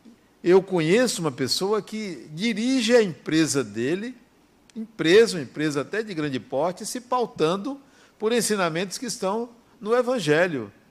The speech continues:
E ele não é evangélico, não é da religião evangélica. Ele diz que ele é cristão, mas ele usa certos princípios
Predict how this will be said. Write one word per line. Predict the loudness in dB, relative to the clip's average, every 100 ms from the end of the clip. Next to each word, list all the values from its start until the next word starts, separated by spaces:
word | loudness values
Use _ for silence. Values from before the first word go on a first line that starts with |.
| _ _ _ _
E | 0
ele | 2 2
não | -2 0
é | 0 0
evangélico, | 0 0 -2 0 6 6 4 -2 -4 -8 -6 -6 -10 _ _ _ _
não | -6 2
é | 4
da | 6 4
religião | 4 4 2 0 2 2 2 -2 -10 -20 -20 _ _
evangélica. | -2 0 2 -2 2 4 4 2 -2 -4 -6 -10 _ _ _ _ _ _ _ _ _ _ -20 _ _
Ele | 0 0
diz | 0 -2
que | 2
ele | 4
é | 4
cristão, | 0 -2 4 4 4 0 -10 _ -4
mas | 2 6
ele | 6 4
usa | 0 -2 -2 -2 0 2 2 2
certos | 0 0 0 -6 -6
princípios | -4 -2 -2 -2 -4 -6 -6